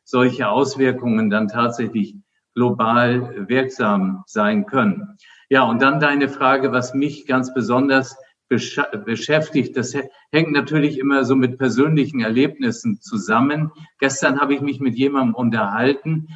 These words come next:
der hatte seine Mutter in einem Pflegeheim besucht, hatte nur kurze Besuchsmöglichkeit,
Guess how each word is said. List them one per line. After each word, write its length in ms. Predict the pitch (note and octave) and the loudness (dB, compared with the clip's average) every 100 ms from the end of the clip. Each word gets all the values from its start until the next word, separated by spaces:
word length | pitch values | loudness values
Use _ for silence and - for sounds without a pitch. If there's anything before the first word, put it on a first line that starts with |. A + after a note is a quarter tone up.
| - B2 | -6 -2
der 120 | A#2 | 0
hatte 200 | C#3+ C3+ | 2 2
seine 260 | C3 B2 | 2 4
Mutter 380 | A#2 B2+ E3 D#3 | 4 2 2 0
in 80 | B2+ | 2
einem 180 | A#2+ A#2 | 4 2
Pflegeheim 760 | - C3 E3 - B2 A#2 A2+ | 2 0 0 0 0 2 0
besucht, 480 | A2 G2+ A2 D#3 D3+ _ _ _ - | 0 0 0 -2 -4 _ _ _ -2
hatte 200 | C3+ C#3 | 0 2
nur 360 | C#3 C3+ - - | 4 2 0 -2
kurze 420 | E3+ F3+ - E3 | 0 0 0 0
Besuchsmöglichkeit, 1400 | B2 C3+ D#3 - C#3+ D3+ D#3 D#3 D3+ - C#3+ C#3 D#3 | 0 0 -4 -6 -4 -2 -2 -4 -6 -4 0 0 0